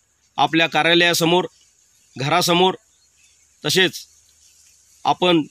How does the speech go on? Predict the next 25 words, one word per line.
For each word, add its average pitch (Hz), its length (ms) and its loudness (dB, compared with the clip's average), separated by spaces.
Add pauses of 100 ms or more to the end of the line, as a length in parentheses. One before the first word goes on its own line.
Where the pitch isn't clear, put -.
ज्या 160 100 -2
ठिकाणी 170 360 0
काम 175 240 0
करता 165 260 -2
त्या 160 160 0
ठिकाणी 160 340 0
कामासमोर 165 640 0 (760)
हा 160 280 4 (160)
वर्धापन 151 440 0
दिन 160 160 2
साजरा 147 320 -2
करताना 147 380 -2
दिसत 127 260 -6
आहे. 107 120 -8 (1700)
या 165 100 2
वर्धापन 175 440 0
दिनाच्या 175 360 0
निमित्तानं 175 480 2 (680)
केंद्र 160 280 0
आणि 185 200 2
राज्य 160 260 0
सरकारला 165 400 -2
माझं 156 200 0
सांगणं 156 320 0
आहे, 127 100 0